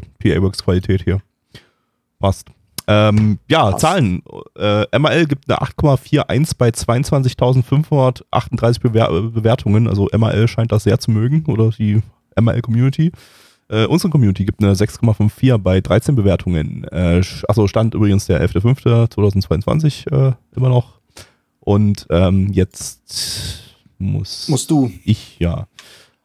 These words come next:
Speaker 1: Ähm, ja, oh, oh, ich, ich bin, bin da, bin da guter Dinge. Ich geb eine sieben von zehn. Ähm, könnte gut werden. P A Works ist momentan wieder echt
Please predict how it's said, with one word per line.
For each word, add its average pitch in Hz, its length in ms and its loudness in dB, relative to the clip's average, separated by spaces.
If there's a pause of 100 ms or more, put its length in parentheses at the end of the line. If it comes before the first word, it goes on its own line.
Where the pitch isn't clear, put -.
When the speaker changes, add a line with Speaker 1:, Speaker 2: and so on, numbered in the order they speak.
(100)
Speaker 1:
Ähm, 175 1040 2 (960)
ja, 196 200 2 (100)
oh, 127 400 -4 (380)
oh, 117 280 -4 (120)
ich, 120 160 -10
ich - 180 -10
bin, 139 220 -6
bin 151 100 -4
da, 156 160 2
bin 143 160 0
da 151 80 2
guter 147 300 0
Dinge. 151 360 2 (220)
Ich - 80 -20
geb 151 160 -4
eine 131 100 2
sieben 131 240 -2
von 127 140 -2
zehn. 131 360 -2 (300)
Ähm, 117 760 0 (480)
könnte 127 160 0
gut 123 180 0
werden. 123 220 2
P 117 180 2
A 131 60 2
Works 127 240 0
ist - 180 -20
momentan 127 400 0
wieder 120 240 2
echt - 200 -4